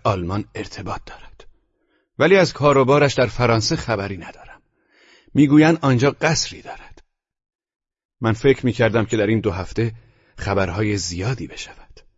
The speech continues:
اما هنوز به درستی نمی‌دانم که میان مادمازل بلانش و ژنرال قرار و مدار قطعی گذاشته شده است یا نه.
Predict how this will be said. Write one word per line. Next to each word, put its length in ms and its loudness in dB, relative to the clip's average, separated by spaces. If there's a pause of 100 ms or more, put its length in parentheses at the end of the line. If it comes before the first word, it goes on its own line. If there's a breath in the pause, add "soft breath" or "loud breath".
(480)
اما 160 -2
هنوز 320 -4
به 80 -6
درستی 460 -6
نمی‌دانم 500 -8
که 240 -12 (320 loud breath)
میان 300 4
مادمازل 440 -2
بلانش 400 -2
و 40 -2
ژنرال 460 0 (280 loud breath)
قرار 300 4
و 60 4
مدار 340 0
قطعی 380 -4
گذاشته 400 -4
شده 220 -4
است 220 -4
یا 100 -4
نه. 200 -4